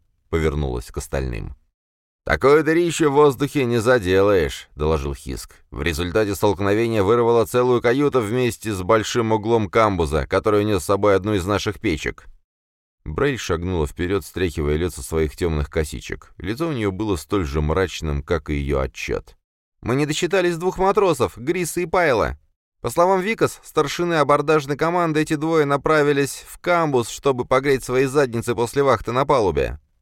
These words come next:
Она позволила всем представить, как все это могло произойти.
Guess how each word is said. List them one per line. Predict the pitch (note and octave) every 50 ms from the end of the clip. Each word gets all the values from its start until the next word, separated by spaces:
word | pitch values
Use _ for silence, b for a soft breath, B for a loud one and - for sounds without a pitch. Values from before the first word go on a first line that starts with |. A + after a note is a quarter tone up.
| _ -
Она | - C#2 C#2+ C#2
позволила | - D2+ D2 C#2 D#2 E2+ F2+ E2 D#2 D2 C#2+ C#2
всем | - - - E2 D2+
представить, | D2 D2 C#2 C2+ - - - F2+ F2+ E2 D#2 D2 - -
как | - - F2+ D#2+ - -
все | - - - F#2+ F#2 - -
это | F2+ D2+ - E2
могло | D#2+ D2+ D2 C#2 D2+ D2+
произойти. | - - D2 D2 C#2+ C2 - C2+ C2 B1+ - - - A1 G#1+ G1+ - -